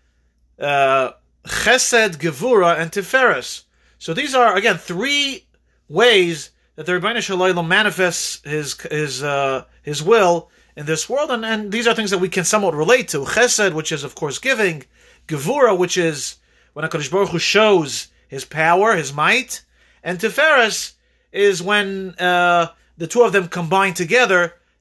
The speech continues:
to act in a balanced way. So those are the three higher levels,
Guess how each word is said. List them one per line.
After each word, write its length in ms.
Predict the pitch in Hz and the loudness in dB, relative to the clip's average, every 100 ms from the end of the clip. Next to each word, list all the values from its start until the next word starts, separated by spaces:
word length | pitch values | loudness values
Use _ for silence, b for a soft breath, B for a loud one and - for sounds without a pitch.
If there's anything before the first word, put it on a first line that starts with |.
| - | -8
to 100 | 175 | 0
act 260 | 196 196 | 0 0
in 80 | 185 | -6
a 40 | |
balanced 520 | 160 170 170 151 - 113 | -2 0 0 -2 -8 -10
way. 360 | 113 127 185 _ _ _ | -10 -8 -10 _ _ _
So 380 | _ - 180 180 | _ -2 0 -2
those 280 | 143 247 269 | 2 2 4
are 160 | 240 202 | 4 4
the 120 | 180 | 0
three 300 | - 214 220 | -4 -4 -4
higher 340 | 175 233 247 | 0 2 2
levels, 640 | 202 202 165 151 117 - | 2 0 0 -4 -6 -12